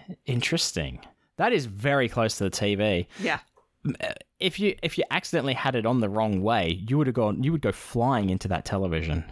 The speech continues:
Speaker 2: Mm-hmm. I mean, good thing it
Speaker 1: Okay,
Speaker 2: only
Speaker 1: what,
Speaker 2: runs
Speaker 1: what are
Speaker 2: one
Speaker 1: we
Speaker 2: way,
Speaker 1: seeing?
Speaker 2: so.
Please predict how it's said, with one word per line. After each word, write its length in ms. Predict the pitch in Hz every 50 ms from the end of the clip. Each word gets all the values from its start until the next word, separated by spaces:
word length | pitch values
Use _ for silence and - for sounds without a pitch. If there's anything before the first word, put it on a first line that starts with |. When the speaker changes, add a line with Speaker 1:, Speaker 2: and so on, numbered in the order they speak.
| - -
Speaker 2:
Mm-hmm. 180 | 233 240 240 233 - - - - _ _ _ _ -
I 80 | -
mean, 220 | - 240 233 226 208
good 260 | - - 254 247 -
thing 160 | 262 247 233
it 40 | 226 -
Speaker 1:
Okay, 60 | -
Speaker 2:
only 240 | 220 220 220 208 208
Speaker 1:
what, 80 | 196 190
Speaker 2:
runs 340 | 208 226 240 262 254 - -
Speaker 1:
what 120 | - - 294
are 40 | 262
Speaker 2:
one 20 |
Speaker 1:
we 60 | 254
Speaker 2:
way, 120 | 311 330 381
Speaker 1:
seeing? 220 | 427 202 - -
Speaker 2:
so. 360 | 156 202 208 214 208 208 214